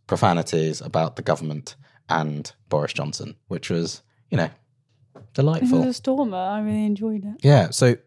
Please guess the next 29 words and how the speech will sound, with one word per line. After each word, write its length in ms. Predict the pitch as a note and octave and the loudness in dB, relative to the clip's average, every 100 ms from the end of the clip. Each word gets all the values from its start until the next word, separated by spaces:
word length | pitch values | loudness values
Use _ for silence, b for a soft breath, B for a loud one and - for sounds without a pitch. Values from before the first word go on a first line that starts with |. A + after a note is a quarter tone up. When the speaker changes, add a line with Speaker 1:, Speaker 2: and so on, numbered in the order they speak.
| _ | _
Speaker 1:
Stormzy, 540 | - - D3+ A2 G#2+ C3 | -2 6 8 8 6 6
if 160 | C3+ - | 2 6
you 160 | C3 A#2 | 6 8
are 40 | |
listening 240 | A2+ - - | 6 2 -4
to 80 | |
this, 240 | F2 A#2 - | -2 -2 -4
you 240 | F#2 F#2 F2+ | -4 0 2
are 80 | F2 | 2
almost 340 | F#2 E2+ - | 0 -4 -4
certainly 240 | F2+ E2 F2 | -4 -2 -4
not 180 | F2+ | -4
listening 280 | - - D#2+ | -6 -8 -8
to 80 | E2 | -6
this. 120 | F2+ - B | -6 -6 B
But 200 | - E3+ | 4 8
if 0 | |
you 160 | G3+ G#3+ | 10 10
are 180 | E4 A3+ | 8 8
listening 380 | C3+ C3+ G2+ F#2 | 4 4 4 2
to 60 | |
this, 280 | F#2+ A2+ - - - | 2 2 0 -10 -20
<laughs> 160 | - | 0
uh, 260 | A2 A2 G#2+ | 2 4 2
number 320 | C3 C#3+ C3+ | 2 4 4
one, 320 | A2 G#2+ C3 C#3 _ - | 6 4 2 -4 _ -6
you're 200 | G2 F2+ | -2 0
a 40 | |
hero. 360 | F#2 F2 G#2+ | 0 0 0